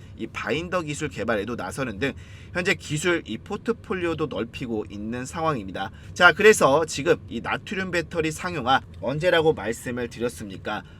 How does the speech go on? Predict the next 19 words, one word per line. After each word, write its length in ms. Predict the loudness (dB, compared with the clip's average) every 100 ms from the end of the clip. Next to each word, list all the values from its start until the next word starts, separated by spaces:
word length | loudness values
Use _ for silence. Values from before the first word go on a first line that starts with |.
| -4
바로 480 | -2 0 0 -2 -4
지금 420 | -10 -6 -6 -6
하반기 760 | -8 -4 0 2 2 0 -2 -4 -6 -18 -14
굉장히 480 | -8 0 0 0 -4
빠른 340 | 0 0 0
시점에 540 | -6 -6 -6 -2 -2 -4
나올 260 | -2 -4
수가 280 | -4 -4 -4
있는데, 380 | -4 -2 0 0 -4 -18 -18 0
자, 160 | 6 8
이런 260 | 8 6
기대감이 520 | 4 2 6 6 6
커질 340 | 2 -2 -2 2
때마다 480 | 4 4 4 4 2 -4
주가가 560 | -14 -8 0 2 4 2
우리가 220 | 0 -6
반응하는 560 | -6 -8 -6 -4 -4 -2
것을 240 | -4 -4
보면 300 | -4 -2 -4